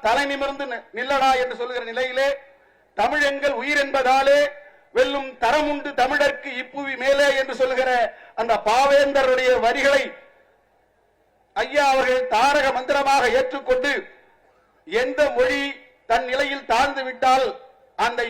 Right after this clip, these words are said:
இ-, அந்த மொழியை பேசுகிற இனம் அழிந்துவிடும், அந்த இனத்தினுடைய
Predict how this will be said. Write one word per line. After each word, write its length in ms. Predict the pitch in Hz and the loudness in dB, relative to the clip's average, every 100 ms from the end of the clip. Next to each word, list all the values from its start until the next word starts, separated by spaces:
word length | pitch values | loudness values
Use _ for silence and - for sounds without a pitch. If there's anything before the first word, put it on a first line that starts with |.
| 226 | -4
இ-, 140 | 240 - | -4 -2
அந்த 140 | 240 233 214 | -4 -4 -2
மொழியை 260 | 269 302 302 | -2 -2 0
பேசுகிற 340 | 269 262 262 247 214 | 2 2 2 -2 -2
இனம் 240 | 247 285 285 196 | -2 -2 2 2
அழிந்துவிடும், 600 | 285 269 269 262 285 262 - - _ _ _ _ _ _ 240 | 0 -2 -6 -4 -4 -4 -12 -20 _ _ _ _ _ _ -2
அந்த 160 | 262 | -2
இனத்தினுடைய 540 | 254 247 285 285 277 | -2 -2 -2 -2 0